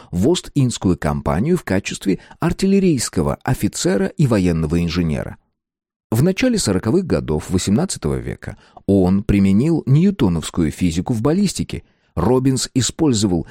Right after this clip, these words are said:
дифференциальные уравнения, чтобы описать влияние сопротивления воздуха на траекторию снаряда,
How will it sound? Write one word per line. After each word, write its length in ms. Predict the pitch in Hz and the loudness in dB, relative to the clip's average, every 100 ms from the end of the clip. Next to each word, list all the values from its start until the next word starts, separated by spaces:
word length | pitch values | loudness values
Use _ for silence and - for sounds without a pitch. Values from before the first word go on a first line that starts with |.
| - | -8
дифференциальные 760 | 117 135 143 151 160 143 113 104 | -2 0 0 0 0 0 2 2
уравнения, 600 | 90 85 117 160 98 80 | 2 2 0 0 0 -2
чтобы 300 | - 98 104 | -2 0 0
описать 440 | 104 113 143 - - | 0 -2 -2 -2 -2
влияние 640 | 110 139 143 117 76 67 | 2 4 4 2 0 -2
сопротивления 680 | - 87 90 92 85 76 73 | -2 -2 0 0 0 0 0
воздуха 520 | 80 82 82 - - - - | -2 -2 -4 -4 -8 -12 -2
на 260 | 104 170 | 0 2
траекторию 640 | 190 190 180 - 110 113 113 | 2 2 2 2 2 4 2
снаряда, 520 | - 92 80 62 | 0 0 0 -2